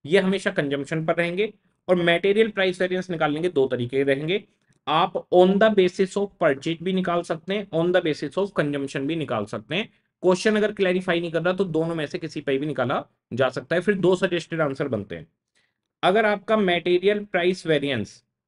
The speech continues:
कंजम्पशन के बेसिस पर है तो मटेरियल कॉस्ट वेरिएंस में सीधा फॉर्मूला लग जाएगा एसक्यूएसपी माइनस एक्यूएपी। लेकिन अगर आपका मटेरियल प्राइस वेरिएंस परचेज के बेसिस पर है, परचेज के बेसिस पर,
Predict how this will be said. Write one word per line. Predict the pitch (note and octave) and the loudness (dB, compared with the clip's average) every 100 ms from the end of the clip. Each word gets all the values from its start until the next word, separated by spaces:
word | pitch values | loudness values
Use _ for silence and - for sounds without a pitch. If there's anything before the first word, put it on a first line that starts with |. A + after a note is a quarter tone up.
| _ _ _ _ _ F3 | _ _ _ _ _ 0
कंजम्पशन | F3+ F3+ F#3 F#3 G3 | 2 4 2 2 -2
के | G3 G#3 | 0 0
बेसिस | F3 D#3 E3+ - | 0 0 -4 -4
पर | F3+ D#3+ | -6 -4
है | A2 E2 _ _ _ _ _ _ - | -6 -10 _ _ _ _ _ _ 0
तो | F3+ | 2
मटेरियल | E3 E3 F3+ G3+ A3 | 2 4 4 4 2
कॉस्ट | F#3+ F#3+ F#3+ | 0 0 2
वेरिएंस | F3+ E3+ F3+ | 0 0 -2
में | G#3 | -4
सीधा | G3+ F3+ F#3+ | -2 0 2
फॉर्मूला | F#3 E3+ E3+ E3+ | 2 -2 0 0
लग | D3+ C3+ | 0 0
जाएगा | D#3 G3+ | 0 0
एसक्यूएसपी | F3 C#3+ - E3 C#3+ - F3+ | -2 -4 -4 0 0 -2 -2
माइनस | F3 D3 D#3+ A3+ _ _ _ _ _ _ | 0 -2 -2 -4 _ _ _ _ _ _
एक्यूएपी। | D#3 D#3 G3+ G3 A#2 G2+ E2 _ _ _ _ | 0 0 2 2 2 -4 -16 _ _ _ _
लेकिन | G#2 C#3 F#3 F#3 A3+ | -6 2 2 2 0
अगर | A3 A3 | 0 0
आपका | G3 - G#3 | -2 0 0
मटेरियल | E3+ E3 E3+ G3 | 0 -2 0 -2
प्राइस | G3 F3+ F3 - | 0 -2 -2 -2
वेरिएंस | E3 D3+ F#3 G#3+ - - | -2 0 -2 -2 -6 0
परचेज | F3 E3+ - G#3+ G#3+ | 0 0 0 0 0
के | G#3+ A3+ | -2 0
बेसिस | G3 F3 - D#3 | 2 0 -2 -6
पर | - C3 | -2 -2
है, | A#2+ | -2
परचेज | D3 D3 D3 F3+ | -2 -2 0 -2
के | E3+ | -2
बेसिस | D3 B2 A#2+ - | -4 -4 -8 -6
पर, | F#2 | -10